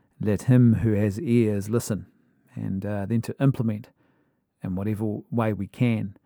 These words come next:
in our own lives this refusal to actually live the lies. That most important line in there, you know, that, that, that, that we should never let the ideological lie, the ideological regime live through us.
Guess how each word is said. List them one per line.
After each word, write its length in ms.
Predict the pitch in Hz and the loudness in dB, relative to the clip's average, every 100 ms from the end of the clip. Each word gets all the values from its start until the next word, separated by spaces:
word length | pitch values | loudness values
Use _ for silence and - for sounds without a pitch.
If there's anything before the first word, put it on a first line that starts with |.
| _ _ _ _ | _ _ _ _
in 60 | 110 | -4
our 140 | 104 | -2
own 180 | 107 107 | 0 0
lives 400 | 104 104 101 101 | 0 0 -2 -6
this 260 | - 101 - | -10 -8 -8
refusal 540 | 98 - 123 120 101 | -6 2 4 4 2
to 160 | 101 101 | -6 -8
actually 280 | - - 101 | -10 -8 -4
live 220 | 104 95 | -4 -4
the 100 | 101 | -2
lies. 420 | 107 107 95 95 | 0 0 -2 -6
That 140 | 113 | -4
most 260 | 117 113 - | -2 -2 -2
important 460 | 107 - 127 110 107 | -4 4 4 4 2
line 260 | 110 113 | 0 2
in 120 | 107 | 0
there, 180 | 95 92 | -4 -6
you 160 | 101 101 | -4 -4
know, 180 | 98 98 | -2 -4
that, 160 | 104 - _ | -8 -10 _
that, 200 | - 104 _ | -10 -10 _
that, 200 | 117 120 | -10 -6
that 80 | |
we 120 | 104 101 | -4 -4
should 220 | - 101 | -4 2
never 380 | 110 120 113 110 | 4 6 4 2
let 320 | 107 110 - | 0 -4 -4
the 140 | 107 | -2
ideological 720 | 110 113 107 107 98 107 - | 0 0 0 -2 -4 -8 -6
lie, 480 | 101 107 107 98 90 - _ _ _ | -2 -2 -2 -4 -8 -14 _ _ _
the 180 | 104 | -4
ideological 720 | 110 120 110 107 107 107 - 113 | 0 0 2 0 -2 -4 -6 -4
regime 720 | 107 101 107 110 107 98 87 - - | -2 -2 0 0 0 0 -4 -12 -4
live 280 | 107 107 95 | 0 2 0
through 440 | - - 107 120 | -8 -2 0 0
us. 400 | 117 80 - - | -4 -6 -12 -18